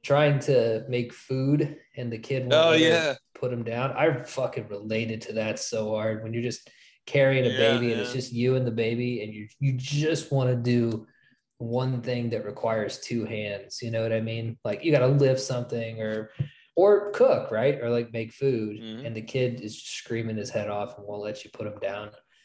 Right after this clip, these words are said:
Speaker 1: That was giving me anxiety watching that.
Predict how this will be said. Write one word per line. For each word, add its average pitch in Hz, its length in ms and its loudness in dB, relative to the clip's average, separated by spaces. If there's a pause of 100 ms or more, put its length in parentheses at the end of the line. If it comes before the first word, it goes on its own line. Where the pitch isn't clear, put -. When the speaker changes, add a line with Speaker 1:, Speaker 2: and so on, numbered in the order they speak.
(140)
Speaker 1:
That 135 160 4
was 110 140 0
giving 107 240 -6
me 101 220 -6
anxiety 95 560 -6 (100)
watching 95 380 -10
that. - 300 -16